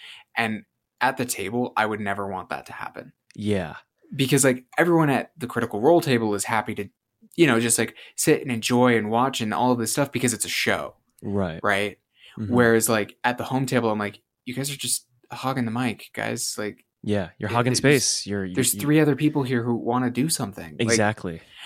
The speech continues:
Speaker 1: um, so the int-, so they, so there's that, which I think is just, like, a thing that kinda sucks, right? Like, I'm like,
Speaker 2: Mm-hmm.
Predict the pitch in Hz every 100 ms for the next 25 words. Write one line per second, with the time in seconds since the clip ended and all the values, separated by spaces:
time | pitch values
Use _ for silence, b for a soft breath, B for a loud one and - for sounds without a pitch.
0 | B B - 139 123 107 - - - 190
1 | 156 - _ 175 160 202 175 165 160 147
2 | 147 - 170 175 - 117 98 92 - 139
3 | 123 123 120 123 113 - - 117 - 110
4 | 110 107 117 113 110 - 117 - 120 127
5 | - - - 123 123 - 110 101 104 98
6 | - 104 95